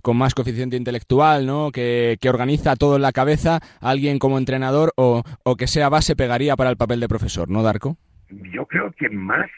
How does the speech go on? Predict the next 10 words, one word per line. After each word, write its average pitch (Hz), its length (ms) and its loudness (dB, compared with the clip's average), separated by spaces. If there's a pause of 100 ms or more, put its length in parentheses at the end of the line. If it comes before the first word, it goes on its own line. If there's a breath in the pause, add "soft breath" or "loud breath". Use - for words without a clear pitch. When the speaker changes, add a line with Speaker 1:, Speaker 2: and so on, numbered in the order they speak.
(120)
Speaker 2:
sería, 156 500 -4 (100)
sería 117 380 -4
un 139 260 -6
entrenador, 87 640 -4
¿eh? 127 300 -6
Pero 110 240 -2
sería, 123 320 -2 (100)
sería 135 240 2
un 185 100 0
entrenador 131 640 0